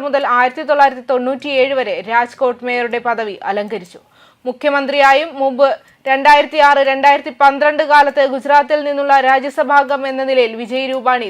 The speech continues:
ദേശീയ ശ്രദ്ധ നേടിയിരുന്നു. രണ്ടായിരത്തി പതിനാലിൽ രാജ്കോട്ട് വെസ്റ്റ് മണ്ഡലത്തിൽ നടന്ന ഉപതെരഞ്ഞെടുപ്പിൽ വൻ വിജയത്തോടെയാണ് വിജയ് രൂപാണി ആദ്യമായി ഗുജറാത്ത് നിയമസഭയിലെത്തിയത്.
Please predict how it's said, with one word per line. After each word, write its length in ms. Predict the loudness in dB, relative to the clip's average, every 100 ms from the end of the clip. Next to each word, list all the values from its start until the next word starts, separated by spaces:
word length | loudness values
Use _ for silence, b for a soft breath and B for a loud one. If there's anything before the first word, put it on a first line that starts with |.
| -8
ദേശീയ 320 | -8 -8 -8 -8
ശ്രദ്ധ 240 | -8 -6 -6 -8
നേടിയിരുന്നു. 440 | -8 -12 -14 -20 _ b b b
രണ്ടായിരത്തി 460 | -4 4 4 4 0 2
പതിനാലിൽ 380 | 2 2 -2 2
രാജ്കോട്ട് 520 | 2 2 0 2 2 b b b 0
വെസ്റ്റ് 280 | 0 -2 -2
മണ്ഡലത്തിൽ 420 | 0 2 2 0 -2
നടന്ന 220 | -2 0 -2 0
ഉപതെരഞ്ഞെടുപ്പിൽ 640 | 0 -2 -4 -2 -2 -4 0
വൻ 200 | 0 0 -6
വിജയത്തോടെയാണ് 800 | -6 -4 -2 0 0 2 2 0 -6
വിജയ് 280 | -6 -6 -6
രൂപാണി 380 | 0 2 2 -2 -2
ആദ്യമായി 420 | -2 -4 -4 -4 -4
ഗുജറാത്ത് 400 | -6 0 0 0 -4
നിയമസഭയിലെത്തിയത്. 880 | -4 -6 -6 -4 -4 -6 -6 -8